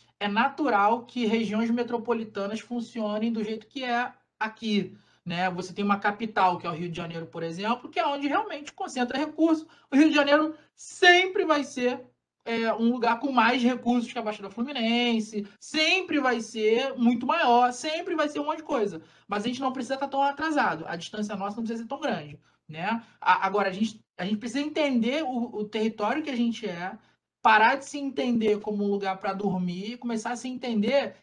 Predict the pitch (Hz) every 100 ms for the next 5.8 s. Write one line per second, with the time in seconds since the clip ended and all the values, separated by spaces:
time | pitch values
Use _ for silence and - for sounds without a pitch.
0 | - 185 214 233 220 233 214 214 226 -
1 | 233 226 214 240 262 247 247 233 226 220
2 | 226 214 214 226 214 220 214 220 214 214
3 | 214 262 247 175 - _ _ _ _ _
4 | _ 165 202 208 202 190 208 269 - 277
5 | 269 285 262 277 294 254 170 -